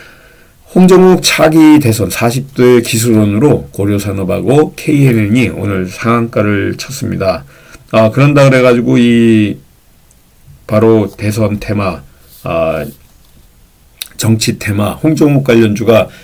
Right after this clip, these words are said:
계속해서 테마를 형성해서 갈지는 다음 주에도 또 좀 두고 봐야 될 것 같아요. 아, 좀 이렇게 바로바로 대응하기에는, 어, 이 테마가 좀 약하다 이렇게 보시면 됩니다. 일양약품 우가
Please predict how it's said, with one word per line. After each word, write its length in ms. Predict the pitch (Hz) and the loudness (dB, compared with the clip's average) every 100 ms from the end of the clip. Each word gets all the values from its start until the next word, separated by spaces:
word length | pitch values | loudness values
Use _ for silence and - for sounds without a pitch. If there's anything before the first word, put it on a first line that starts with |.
| - | -12
계속해서 580 | - 123 139 135 127 123 | -2 0 2 2 0 -2
테마를 760 | - 131 127 123 120 113 98 - - - - | -4 0 2 4 2 2 0 -6 -18 -18 -4
형성해서 480 | 143 156 135 117 117 | -2 0 0 -2 -4
갈지는 600 | 92 92 92 92 131 180 - - | -6 -8 -6 -2 -2 -4 -10 -20
다음 280 | - 107 120 | -6 -2 -2
주에도 360 | - 113 104 - | 0 -2 -2 -6
또 340 | 107 104 - | -4 -2 -2
좀 300 | - 117 120 - | -2 -2 -4 -8
두고 280 | - 107 | -4 -4
봐야 340 | 107 - 117 135 | -4 -6 -2 0
될 140 | 120 | -2
것 100 | - | -4
같아요. 420 | 92 - 87 80 - - - - - | -8 -6 -6 -6 -8 -20 -20 -20 -18
아, 400 | - 82 78 80 | -10 -8 -8 -8
좀 220 | - 95 | -8 -8
이렇게 340 | 95 90 98 90 - _ _ - | -8 -6 -8 -8 -14 _ _ -16
바로바로 500 | - - 127 123 120 | -8 -2 2 4 2
대응하기에는, 1040 | 107 110 110 104 95 107 139 - - - _ - | 0 0 0 0 -2 0 0 0 -4 -20 _ -20
어, 200 | - 80 | -12 -8
이 180 | 82 95 | -6 -6
테마가 400 | - 127 127 107 | -6 -4 -4 -2
좀 220 | 95 92 92 | -4 -4 -6
약하다 540 | - - - 98 101 | -10 -12 -10 -4 -4
이렇게 240 | 90 - | -4 -10
보시면 340 | 98 95 - 98 | -12 -10 -10 -10
됩니다. 440 | 87 80 - - - - - - | -8 -8 -6 -8 -10 -20 -20 -2
일양약품 1000 | 123 147 151 151 135 135 - 131 127 113 | 2 4 4 2 0 -2 0 2 2 0
우가 500 | 110 104 107 107 - | -2 0 2 2 0